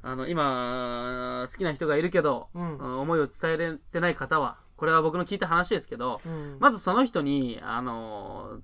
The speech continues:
Speaker 1: 付き合ってくださいって求めるのやめよう。
Speaker 2: まあ、いきなりはね、こうやって、
Speaker 1: うん。
Speaker 2: なんか、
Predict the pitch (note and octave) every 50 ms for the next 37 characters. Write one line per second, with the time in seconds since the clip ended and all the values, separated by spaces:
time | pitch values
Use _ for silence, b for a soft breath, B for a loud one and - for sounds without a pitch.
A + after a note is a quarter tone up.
0 | - - - - - C#4+ D#4+ E4+ - E4+ C#4 E4 D#4+ D#4 - D4+ C#4+ A#3+ D#3+ -
1 | - - E3 D#3 D#3 C#3 F3+ G3+ G#3 E3 C3 A#2+ A#2+ A#2+ B2+ C3 C3 A#2 - -
2 | - - - - - - - E3+ E3 D3+ C#3+ - - - C#4 D#4+ F4 F#4 F4+ G3+
3 | E3+ D#3+ D#3+ E3 E3+ D#3 D3+ F3+ F3+ F3+ F3+ F3+ F3 D#3+ - D3+ D3 D3